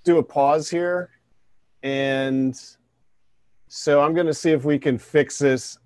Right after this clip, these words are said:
I think, uh, Don, if you could just cut your video feed and keep your audio feed on, I think we can get your audio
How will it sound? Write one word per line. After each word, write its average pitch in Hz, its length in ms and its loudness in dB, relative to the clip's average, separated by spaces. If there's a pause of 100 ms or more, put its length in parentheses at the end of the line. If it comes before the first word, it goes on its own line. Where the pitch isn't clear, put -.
I 143 120 2
think, 196 380 0
uh, 139 340 4 (440)
Don, 156 380 -2
if 147 160 -4
you 208 100 -4
could 202 180 -4
just 165 460 -2 (240)
cut 190 240 0
your 156 200 -2
video 156 640 0
feed 196 640 -8 (300)
and 117 100 -14
keep 156 200 -8
your 127 180 2
audio 156 400 4
feed 156 300 -4
on, 160 480 -2 (420)
I 135 80 -6
think 143 200 -8
we 165 100 -2
can 156 200 -2
get 147 300 2
your 147 300 -2
audio 127 840 2